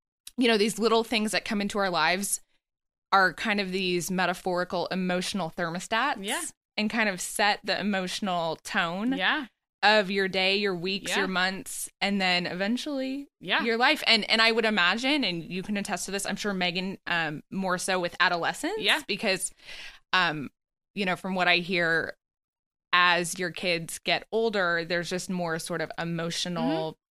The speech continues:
Speaker 1: baggage, and,
Speaker 2: Mm-hmm.
Speaker 1: and that's, I think, what weighs more heavily than, like, the physical demands
Speaker 2: Sure.
Speaker 1: of, of
Speaker 2: Yes.
Speaker 1: mothering.
Speaker 2: Yes, motherhood gets less physically demanding for sure, m-, more complex emotionally.
Speaker 1: Exactly.
Speaker 2: Yeah, no, I,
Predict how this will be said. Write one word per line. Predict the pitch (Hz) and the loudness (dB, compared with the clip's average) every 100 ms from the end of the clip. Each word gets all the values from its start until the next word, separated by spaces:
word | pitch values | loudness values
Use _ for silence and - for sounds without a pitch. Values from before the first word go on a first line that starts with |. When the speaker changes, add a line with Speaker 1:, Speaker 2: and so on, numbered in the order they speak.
| _ _ _ | _ _ _
Speaker 1:
baggage, | 165 170 165 165 165 165 | 0 0 0 -2 -2 -4
and, | 160 - | -6 -6
Speaker 2:
Mm-hmm. | 208 240 311 | -4 -2 0
Speaker 1:
and | 196 | 4
that's, | 220 254 - | 6 4 4
I | - | -2
think, | 208 196 | 0 -2
what | 185 - | -2 -2
weighs | 180 180 175 | 0 0 0
more | 185 180 | -2 -4
heavily | 185 170 175 165 | -4 -4 -4 -4
than, | 160 | -6
like, | 151 131 | -6 -8
the | 165 | -10
physical | - 269 247 | -6 -4 -4
demands | 175 160 160 135 135 156 | -6 -6 -6 -6 -6 -4
Speaker 2:
Sure. | - | -2
Speaker 1:
of, | 170 - - | -2 -6 -2
of | 165 | 2
Speaker 2:
Yes. | 147 - | 2 2
Speaker 1:
mothering. | 190 180 160 - - | 2 2 0 -4 -6
Speaker 2:
Yes, | 180 - - | -6 -6 -4
motherhood | 196 196 196 180 | -2 0 -2 -4
gets | 180 170 - | -6 -8 -12
less | 175 196 196 | -2 -2 -2
physically | - 180 170 170 | -6 -6 -6 -8
demanding | 160 160 143 143 143 143 | -8 -8 -8 -6 -8 -8
for | 160 | -8
sure, | - 165 | -6 -6
m-, | 151 143 _ - | -6 -10 _ -12
more | 147 143 | -10 -8
complex | 160 147 - - - - - | -10 -10 -10 -10 -12 -20 -16
emotionally. | 151 - - - - - _ - | -16 -14 -14 -14 -14 -16 _ -10
Speaker 1:
Exactly. | 175 180 160 - - 202 | -4 -2 -4 -6 -12 -12
Speaker 2:
Yeah, | - 254 240 | 2 6 6
no, | 254 262 | 6 6
I, | 240 302 | 6 4